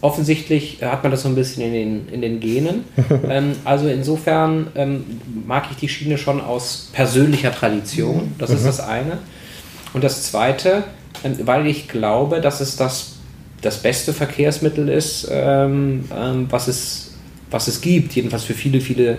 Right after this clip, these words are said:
Speaker 1: Situationen.
Speaker 2: Ja.
Speaker 1: Ähm, und, ähm, äh, fertig,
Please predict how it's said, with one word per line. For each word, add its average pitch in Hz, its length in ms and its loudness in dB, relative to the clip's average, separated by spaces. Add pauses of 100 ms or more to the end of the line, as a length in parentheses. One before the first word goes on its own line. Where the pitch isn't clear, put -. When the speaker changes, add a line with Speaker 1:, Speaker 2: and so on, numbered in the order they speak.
Speaker 1:
Situationen. 120 840 -2 (440)
Speaker 2:
Ja. 127 440 -2
Speaker 1:
Ähm, 131 240 2 (560)
und, 123 600 0
ähm, 117 540 -2 (420)
äh, - 380 -6
fertig, 143 560 0